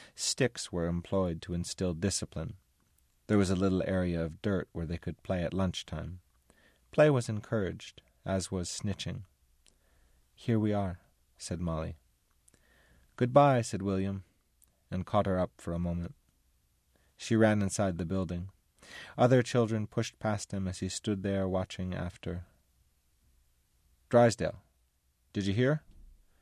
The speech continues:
A coarse man of advancing years was there with his wife. One might confuse either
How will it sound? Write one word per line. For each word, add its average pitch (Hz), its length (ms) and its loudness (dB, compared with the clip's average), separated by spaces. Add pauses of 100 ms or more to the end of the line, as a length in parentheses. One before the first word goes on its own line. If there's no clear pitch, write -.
(800)
A 98 80 -4
coarse - 400 2
man 101 260 2
of 87 120 -2
advancing 90 500 -2
years 90 360 -2
was 85 160 -8
there 92 200 0
with 85 140 -4
his 80 180 -8
wife. 87 400 -6 (420)
One 107 160 4
might 101 220 2
confuse 95 400 -2
either 95 460 0